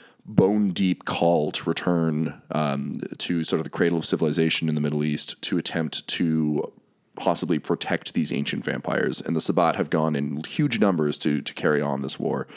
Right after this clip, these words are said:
Um, as a result, Montreal is suddenly very, very ill-defended. There are a number of younger Sabbat who remain and who have kind of shored up the main defenses of the city.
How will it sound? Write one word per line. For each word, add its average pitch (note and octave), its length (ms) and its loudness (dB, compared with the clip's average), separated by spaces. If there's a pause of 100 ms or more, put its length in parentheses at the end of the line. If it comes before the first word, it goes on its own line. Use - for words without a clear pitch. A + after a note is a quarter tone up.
(760)
Um, F2 480 2 (160)
as F3 160 4
a F3 60 4
result, A#2+ 720 2 (300)
Montreal A#2 520 4
is F#2+ 100 2
suddenly F#2 380 2
very, G2+ 400 4
very F2 320 2
ill-defended. D2+ 520 0
There D#2+ 140 2
are F#2 220 4
a E2 80 2
number F#2+ 360 2
of E2+ 140 0
younger G2 320 0
Sabbat F#2 460 2
who F#2+ 100 -2
remain E2+ 600 2
and D#2+ 340 -4
who F2 300 0
have D#2 200 -2
kind D#2 220 0
of C#2+ 60 -6
shored E2 300 4
up E2 140 2
the E2 80 0
main D#2 220 2
defenses D2+ 420 -2
of D#2+ 80 -6
the - 80 -6
city. B2+ 380 0